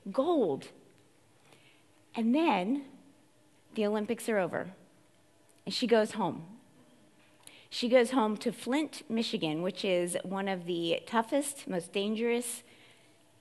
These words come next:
cities in the nation. She has no Wheaties contract. She has no Nike sponsorship,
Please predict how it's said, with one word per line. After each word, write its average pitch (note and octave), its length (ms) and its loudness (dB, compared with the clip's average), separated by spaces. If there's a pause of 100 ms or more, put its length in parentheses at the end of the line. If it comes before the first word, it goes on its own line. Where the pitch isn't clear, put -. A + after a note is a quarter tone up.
(300)
cities A3+ 720 0
in G3+ 240 0
the F#3 80 0
nation. F3+ 540 -4 (1080)
She B3 280 0
has F#3 500 6 (140)
no G#3+ 340 4
Wheaties G#3+ 400 0
contract. - 720 -6 (500)
She A#3 280 0
has F3 580 6
no F#3+ 300 0
Nike C4 400 2
sponsorship, E3+ 720 -4